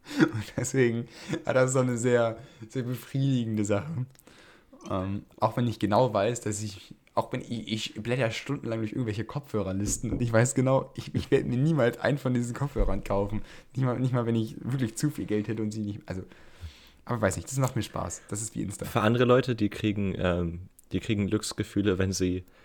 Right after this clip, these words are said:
Speaker 2: rabattiert einkaufen und Elias kriegt
Speaker 1: <laughs>
Speaker 2: Glücksgefühle, nur wenn er die Rabatte sieht.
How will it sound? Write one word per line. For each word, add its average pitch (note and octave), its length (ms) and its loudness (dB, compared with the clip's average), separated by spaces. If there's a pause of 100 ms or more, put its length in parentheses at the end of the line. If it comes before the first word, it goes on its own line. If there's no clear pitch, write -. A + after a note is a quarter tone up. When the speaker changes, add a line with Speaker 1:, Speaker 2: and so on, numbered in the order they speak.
(280)
Speaker 2:
rabattiert G2+ 520 0
einkaufen A#2 540 0
und - 160 0
Elias A2+ 420 4
kriegt A2+ 200 0
Speaker 1:
<laughs> - 20 -2
Speaker 2:
Glücksgefühle, G#2 640 0
nur G#2+ 160 0
wenn G#2+ 100 2
er G2 80 4
die G2 160 0
Rabatte G2 420 2
sieht. F#2+ 340 2